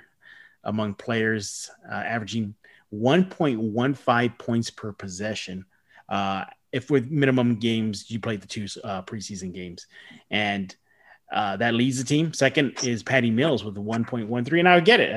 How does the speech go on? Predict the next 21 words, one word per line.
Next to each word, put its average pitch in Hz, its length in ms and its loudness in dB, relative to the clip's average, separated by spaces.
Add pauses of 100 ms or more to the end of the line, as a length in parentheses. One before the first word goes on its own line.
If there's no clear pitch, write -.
(160)
I, 113 40 0
I 117 60 2
get 127 180 6
it 107 60 0
that 107 200 0
that's 110 220 -2
a 120 40 0
small 110 300 0
sample 139 340 4
size, 101 300 0
but 104 240 -4 (380)
you're 127 160 6
looking 135 240 4
for 123 180 4
any 131 240 6
type 123 240 2
of 98 100 -8
hope - 400 4 (600)
and, 104 300 -2
and, - 0 -
and 92 260 -6